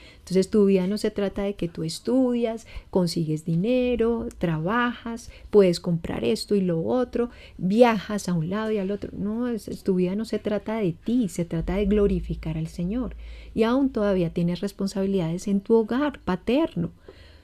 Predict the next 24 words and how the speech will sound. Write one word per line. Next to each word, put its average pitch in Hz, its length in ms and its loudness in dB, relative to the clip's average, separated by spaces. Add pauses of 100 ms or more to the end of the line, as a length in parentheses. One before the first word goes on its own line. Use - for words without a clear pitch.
(260)
de 208 160 8
someterte, 208 1040 2
de 190 120 6
mirar 185 400 4
cómo 202 280 -2
puedes 208 340 0
ser 202 160 -2
más 202 340 -2
útil 247 380 2
para 170 240 -2
tus - 180 -10
padres. 202 400 -2
Aunque 175 480 2
tengas 170 400 -4
una 240 180 0
profesión 240 460 0
y 220 80 4
aunque 190 360 2
seas 175 340 -2
ya 202 100 -2
una 202 160 -2
mujer 175 300 2
muy 226 220 4
grande, 233 400 2